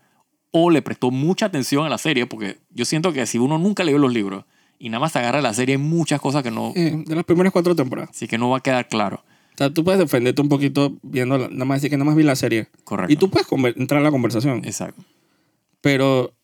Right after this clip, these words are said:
Speaker 2: pero tengo que darle crédito a la gente que, que sabe de la serie, pero aún así le dio la oportunidad a los libros y a,
Speaker 1: Sí.
Speaker 2: y al mundo ese y buscó los mapas y ve dónde queda cada cosa, porque eso era como para mí parte de la diversión
Speaker 1: Correcto.
Speaker 2: del world building de George Martin.
Speaker 1: Mm.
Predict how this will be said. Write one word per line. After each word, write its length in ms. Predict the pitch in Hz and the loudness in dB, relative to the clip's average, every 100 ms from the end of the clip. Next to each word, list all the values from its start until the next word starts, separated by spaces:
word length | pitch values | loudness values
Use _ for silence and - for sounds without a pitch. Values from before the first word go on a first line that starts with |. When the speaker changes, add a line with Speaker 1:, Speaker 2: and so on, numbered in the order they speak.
| _ | _
Speaker 2:
pero 220 | 151 143 | 2 4
tengo 160 | 135 175 | 4 4
que 80 | 143 | 4
darle 220 | 127 131 | 4 4
crédito 280 | 147 147 147 | 4 4 4
a 20 | |
la 100 | 120 | 2
gente 240 | 120 139 | 0 0
que, 340 | 143 113 - - | 0 -2 -2 -10
que 140 | - 120 | -8 -4
sabe 240 | - 147 | 0 2
de 80 | 170 | 2
la 100 | 120 | 2
serie, 380 | 117 127 139 - | 0 0 0 -2
pero 260 | - 123 113 - | -2 -4 -4 -10
aún 160 | 123 | -8
así 160 | 131 151 | -4 -2
le 60 | 135 | 0
dio 80 | |
la 60 | 131 | 0
oportunidad 340 | 151 - 117 | -2 -4 -4
a 40 | 117 | -4
los 120 | 127 | -4
libros 360 | 120 117 123 123 | -4 -2 -4 -4
y 40 | |
a, 260 | 117 113 - _ | -4 -4 -8 _
Speaker 1:
Sí. 220 | - 98 87 - _ | -8 -6 -6 -10 _
Speaker 2:
y 60 | - | -8
al 100 | 113 | -4
mundo 480 | 117 131 131 123 123 | 0 2 2 4 4
ese 340 | 127 123 127 | 4 2 2
y 220 | 120 117 113 | 2 2 -2
buscó 240 | 120 135 | -4 0
los 120 | 127 | 2
mapas 560 | 131 127 123 127 127 131 | 4 2 2 2 2 2
y 60 | 123 | 2
ve 80 | 120 | 0
dónde 220 | 127 127 | -2 -2
queda 220 | 120 117 | -2 0
cada 200 | 127 120 | 0 -2
cosa, 220 | 123 131 | -2 -4
porque 240 | 123 113 117 | -4 -4 -4
eso 140 | 113 | -2
era 80 | 139 | 0
como 200 | 143 117 | 0 0
para 200 | - 127 | 2 4
mí 120 | 151 139 | 6 6
parte 260 | 143 131 | 2 2
de 40 | 139 | 4
la 80 | 127 | 6
diversión 460 | 117 113 123 - - | 4 4 0 -2 -4
Speaker 1:
Correcto. 400 | - 101 85 - - | -6 -6 -6 -10 -4
Speaker 2:
del 140 | 123 | -2
world 240 | 120 120 117 | 2 2 4
building 280 | 127 131 139 | 4 4 4
de 160 | 117 | 4
George 180 | 110 117 | 4 2
Martin. 440 | 135 139 120 117 - | 0 0 -2 -6 -10
Speaker 1:
Mm. 240 | 113 95 | -12 -12